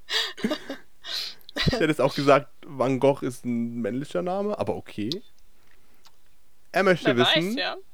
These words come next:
Speaker 2: Ja, sie
Speaker 1: wer
Speaker 2: ist.
Speaker 1: weiß, ja. Vielleicht war Van Gogh auch eine Frau?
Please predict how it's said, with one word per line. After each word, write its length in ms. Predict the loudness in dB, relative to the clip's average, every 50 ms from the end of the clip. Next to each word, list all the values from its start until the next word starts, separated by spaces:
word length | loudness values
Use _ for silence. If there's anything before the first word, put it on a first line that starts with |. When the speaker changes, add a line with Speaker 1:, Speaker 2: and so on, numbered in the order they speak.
| -16 -16 -16 -16 -16 -16 -16 -16 -14 -12
Speaker 2:
Ja, 320 | -10 -8 -8 -6 -8 -8
sie 240 | -8 -8 -8 -6 -4
Speaker 1:
wer 100 | -4 -2
Speaker 2:
ist. 80 | 0 0
Speaker 1:
weiß, 280 | 0 0 0 -2 -6
ja. 220 | -6 -6 -6 -8 -10 -12 -16 -16 -16 -16 -12 -12 -10 -8 -8 -8 -10 -10 -14 -12
Vielleicht 360 | -8 -6 -6 -6 -8 -12 -14 -16 -16 -16 -16 -16 -12 -6
war 180 | -4 -2 0 0
Van 160 | 0 -2 0
Gogh 220 | -2 -2 -4 -4
auch 100 | -10 -8
eine 140 | -6 -6 -8
Frau? 280 | -6 -4 -6 -6 -6